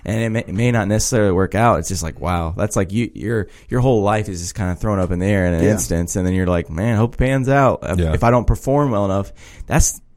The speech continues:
Speaker 1: the epitome of pressure to me. Like, wow, like, you have to go on that field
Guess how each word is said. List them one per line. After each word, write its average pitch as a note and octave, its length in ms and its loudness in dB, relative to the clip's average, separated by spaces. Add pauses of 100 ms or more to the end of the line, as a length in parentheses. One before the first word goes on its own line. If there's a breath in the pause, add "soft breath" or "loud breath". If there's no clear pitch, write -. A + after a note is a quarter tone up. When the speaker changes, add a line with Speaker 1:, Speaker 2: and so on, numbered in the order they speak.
(120)
Speaker 1:
the G#2+ 200 0
epitome G#2+ 680 6
of E2+ 260 0
pressure F#2+ 340 2
to - 140 -2
me. D2 160 -4
Like, C#2 180 -6
wow, D#2+ 440 2
like, E2 180 -2
you C3 140 6
have C3 100 4
to A#2 60 -2
go G#2 120 2
on G#2+ 80 4
that E2+ 140 -2
field G#2 320 2